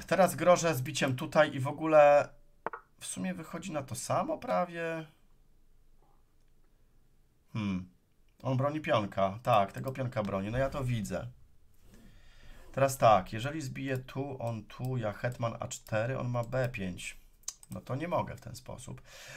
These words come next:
Dobrze, ale to mi jakoś tutaj podejrzanie bardzo wygląda. Teraz, y, mądrze trzeba do tego podejść. A może w ogóle B trzy? Bo jak on zbije,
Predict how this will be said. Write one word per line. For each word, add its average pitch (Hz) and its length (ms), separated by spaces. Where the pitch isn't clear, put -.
Dobrze, 131 260
ale 143 200
to 226 400
mi 185 220
jakoś 151 480
tutaj 127 360
podejrzanie 104 640
bardzo 92 340
wygląda. 92 480
Teraz, - 440
y, 131 260
mądrze 147 460
trzeba 127 380
do 120 100
tego 117 280
podejść. 98 500
A - 80
może 113 220
w 107 40
ogóle 101 280
B 139 240
trzy? - 460
Bo 101 100
jak 98 140
on 98 120
zbije, 113 640